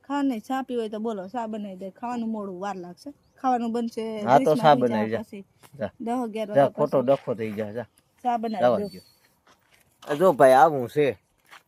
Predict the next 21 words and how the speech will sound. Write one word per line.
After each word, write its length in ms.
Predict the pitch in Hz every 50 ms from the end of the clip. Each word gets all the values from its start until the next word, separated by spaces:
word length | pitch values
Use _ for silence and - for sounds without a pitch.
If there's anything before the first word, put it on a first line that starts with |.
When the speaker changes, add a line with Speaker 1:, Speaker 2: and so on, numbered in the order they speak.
| _ _ _ _ _ _
Speaker 2:
સમજી 280 | - 139 156 151 160 160
ગયા? 200 | 143 151 139 127
સિરિયલ 540 | - - - 180 208 220 220 214 202 175 151
જોવામાં 460 | 156 180 185 180 175 160 147 135 117
જ 60 | 98
કાઢે. 400 | - 147 143 123 101 120 98 85 _ _ _ _ -
હું 100 | 131 165
તો 120 | 180 170
બધી 300 | 160 160 170 147 147 165
બાઈને 320 | 156 147 156 160 165 160 147
કહું, 200 | 147 147 135 127
"ભાઈ 140 | 156 147 120
સિરિયલ 420 | - - 165 175 180 170 160 156
ન 200 | 160 170 160 151
જોતા, 300 | 127 127 117 - 113 107
કંઈક 260 | - - 127 120 131
આમ 160 | 127 127 127
તમને 300 | 117 139 135 139 135 123
નોલેજ 400 | 117 117 135 151 165 165 156 143
આવે 260 | 143 151 170 190 196 180
ને, 220 | 160 135 113 107